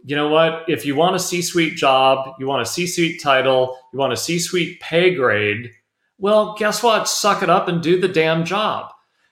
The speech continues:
And that means deal with the complexities, deal with the liabilities, deal with the responsibilities, and deliver an outcome, right? And,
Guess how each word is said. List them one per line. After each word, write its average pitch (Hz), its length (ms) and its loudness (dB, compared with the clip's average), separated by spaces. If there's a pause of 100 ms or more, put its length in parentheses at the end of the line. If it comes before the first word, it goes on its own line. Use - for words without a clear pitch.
(100)
And 143 160 0
that 185 160 4
means 165 240 0
deal 147 180 2
with 226 140 0
the 220 60 -2
complexities, 117 800 -4
deal 151 180 2
with 202 140 -2
the 190 60 -4
liabilities, 110 760 -2
deal 170 220 2
with 220 80 -4
the 208 80 -10
responsibilities, 120 960 -4
and 170 120 0
deliver 190 360 2
an 175 80 0
outcome, 190 420 -4 (880)
right? 139 300 2 (280)
And, 156 360 0